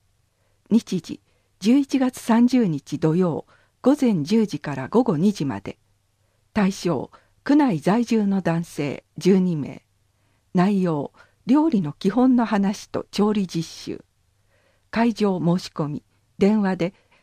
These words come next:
西新宿保健センターへ。先着順。次、乳児ホームケア講座。これだけは知っておきたい子どもの急な病気や怪我。日時、十二月六日金曜、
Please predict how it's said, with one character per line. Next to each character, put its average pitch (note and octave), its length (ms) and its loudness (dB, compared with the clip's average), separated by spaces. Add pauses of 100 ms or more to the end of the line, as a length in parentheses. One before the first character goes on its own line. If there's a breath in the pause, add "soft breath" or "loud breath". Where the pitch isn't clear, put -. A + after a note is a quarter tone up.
(180)
西 F#3+ 160 4
新 D4+ 280 4
宿 - 240 -6
保 E3 120 -6
健 B3 240 2
セ A3 200 0
ン F3+ 60 -2
タ B2+ 280 -8
ー G#2+ 80 -12
へ。 - 140 -14 (580)
先 E3+ 220 -2
着 D3+ 280 -10
順。 A2 260 -12 (1120)
次、 E3 320 -6 (640)
乳 C4+ 260 4
児 D3 140 -6
ホ B3 240 2
ー - 20 4
ム B3+ 160 2
ケ G3 220 0
ア F#3 80 -2
講 D3+ 240 -2
座。 - 220 -16 (800)
こ A3 140 -2
れ C#4+ 100 2
だ D4 120 -2
け D#4+ 140 -2
は D3+ 120 -2
知 - 120 -14
っ - 40 -20
て - 180 -6
お F3+ 80 -4
き - 140 -20
た E3+ 180 -6
い - 120 -12 (160)
子 G3 140 -2
ど C4 140 2
も B3+ 160 2
の A#3 140 0
急 C4 260 2
な B3+ 200 2
病 G3+ 220 0
気 F#3 160 -8
や D#3+ 160 -4
怪 C3+ 180 -10
我。 - 160 -12 (840)
日 A3+ 320 0
時、 - 220 -14 (400)
十 A#3+ 200 2
二 C#4+ 140 4
月 B3 300 -2
六 G#3 180 -2
日 G3 200 -6
金 G3+ 300 0
曜、 F3 280 -4